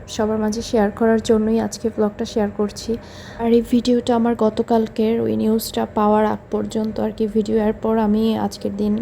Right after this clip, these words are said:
আর আমি কোনো ভিডিও টিডিও কিছুই, মানে, করার ওই মন মানসিকতা নেই। আপনাদের মাঝে শেয়ার করার একটা কারণ হচ্ছে, আপনারা সবাই চিনেন ওই মানুষটাকে। আমার যারা আগে থেকে ব্লগ দেখেন, আমার পুরনো ভিউয়ার্স যারা আছেন,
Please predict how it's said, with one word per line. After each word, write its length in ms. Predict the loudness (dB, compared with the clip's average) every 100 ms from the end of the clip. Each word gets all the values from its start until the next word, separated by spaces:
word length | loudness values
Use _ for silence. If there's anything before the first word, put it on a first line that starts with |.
| -2
আর 140 | -2
আমি 200 | -2 -4
কোনো 280 | -2 0 0
ভিডিও 240 | 0 0 0
টিডিও 240 | -2 -4
কিছুই, 480 | -4 -6 -4 -2 0
মানে, 220 | 0 -2
করার 340 | -2 0 2 0
ওই 80 |
মন 200 | 0 0 0
মানসিকতা 600 | 0 -2 -6 -8 -2 0
নেই। 300 | 2 2 0 -6 -14 -18 -20 _ -4
আপনাদের 400 | -2 0 2 2
মাঝে 260 | 2 0 -2
শেয়ার 300 | 0 2 0
করার 260 | 0 2 2
একটা 240 | 0 -8
কারণ 360 | -2 2 2 2
হচ্ছে, 340 | 0 -2 -2
আপনারা 320 | -2 0 0
সবাই 420 | 0 0 4 4 4
চিনেন 420 | 2 2 2 -2 -2
ওই 60 | -2
মানুষটাকে। 840 | 0 -2 -2 -2 -2 0 0 2
আমার 400 | 2 2 2 2
যারা 400 | 2 2 2 0
আগে 240 | 0 -2
থেকে 300 | -2 -2 -2
ব্লগ 320 | -2 2 2 2
দেখেন, 380 | 0 -2 0 -2
আমার 300 | 0 0 -2 -4 -6 2
পুরনো 340 | 4 4 2
ভিউয়ার্স 420 | 4 4 4 0 -2
যারা 300 | -2 0 -2
আছেন, 280 | -4 -6